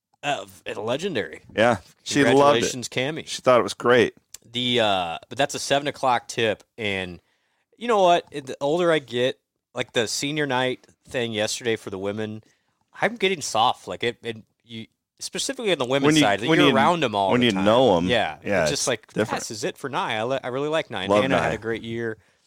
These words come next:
Speaker 1: Uh, but
Speaker 2: Nye's
Speaker 1: for
Speaker 2: the best.
Speaker 1: senior day for the men, just I wanna make this clear: the three are Ward, King, and Jones. And
Speaker 2: Jones can come back.
Speaker 1: uh, Rob Jones cannot.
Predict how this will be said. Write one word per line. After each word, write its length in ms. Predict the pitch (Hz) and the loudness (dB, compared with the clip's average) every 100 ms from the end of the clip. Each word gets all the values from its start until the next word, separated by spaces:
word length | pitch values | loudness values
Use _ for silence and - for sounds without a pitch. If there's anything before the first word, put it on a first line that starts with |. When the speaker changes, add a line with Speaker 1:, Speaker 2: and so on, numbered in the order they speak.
| _ | _
Speaker 1:
Uh, 120 | 120 | -2
but 80 | 117 | 2
Speaker 2:
Nye's 180 | 107 196 | 4 4
Speaker 1:
for 60 | 139 | 2
Speaker 2:
the 80 | |
best. 420 | 87 82 80 - _ | 2 -2 -2 -8 _
Speaker 1:
senior 260 | - 175 160 | -4 -2 0
day 160 | 147 | 0
for 120 | 139 | 0
the 80 | 123 | -6
men, 460 | 117 135 131 120 113 | -4 0 0 0 -4
just 240 | 110 - | -8 -6
I 60 | 127 | -4
wanna 200 | 120 117 | -2 -2
make 220 | 117 120 | -2 -4
this 160 | 196 - | -8 -12
clear: 500 | - 135 113 104 95 _ _ _ | -8 -6 -4 -4 -6 _ _ _
the 80 | 101 | -14
three 320 | - 135 135 | -8 -2 0
are 140 | 120 104 | 2 0
Ward, 500 | 117 131 131 131 123 | -2 2 2 2 -4
King, 300 | - 123 113 | -8 -6 -6
and 120 | 95 | -6
Jones. 640 | 92 87 71 69 - - - _ - | -6 -6 -8 -16 -14 -14 -16 _ -12
And 500 | 101 95 92 87 78 _ _ _ _ _ _ _ | -8 -6 -6 -8 -14 _ _ _ _ _ _ _
Speaker 2:
Jones 280 | - 156 175 | 2 4 4
can 160 | - 123 | -2 0
come 200 | 113 92 | 0 0
back. 240 | 78 - _ _ _ _ | -6 -16 _ _ _ _
Speaker 1:
uh, 180 | 123 113 - 98 _ _ _ _ | -6 -6 -8 _ _ _ _ _
Rob 320 | 131 127 117 107 | 0 2 2 0
Jones 280 | 101 87 | -6 -6
cannot. 400 | - 101 87 76 | -10 -10 -10 -12